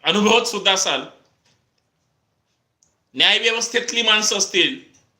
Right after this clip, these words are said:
प्रशासनातली असतील, मंत्री सुद्धा असतील, सत्ता कारणातले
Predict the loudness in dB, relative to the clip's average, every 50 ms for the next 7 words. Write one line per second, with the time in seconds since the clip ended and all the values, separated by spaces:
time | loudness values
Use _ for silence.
0 | _ _ _ _ _ _ _ _ _ _ _ _ _ _ -20 _ _ _ _ _
1 | _ -4 -2 0 2 2 0 -2 -2 -2 -2 -2 0 2 2 2 2 2 -2 -2
2 | 0 0 0 0 -2 -12 -20 _ _ _ _ _ _ _ _ _ -2 0 0 0
3 | 0 0 2 2 2 2 0 -4 -2 0 0 0 0 0 -2 0 0 0 0 -2
4 | -6 -16 -20 _ _ _ _ _ _ _ _ _ _ _ _ _ _ _ _ _
5 | _ _ _ _ -4 -4 -4 -4 0 0 0 0 2 2 0 2 0 -2 -4 -4
6 | -2 -2 -2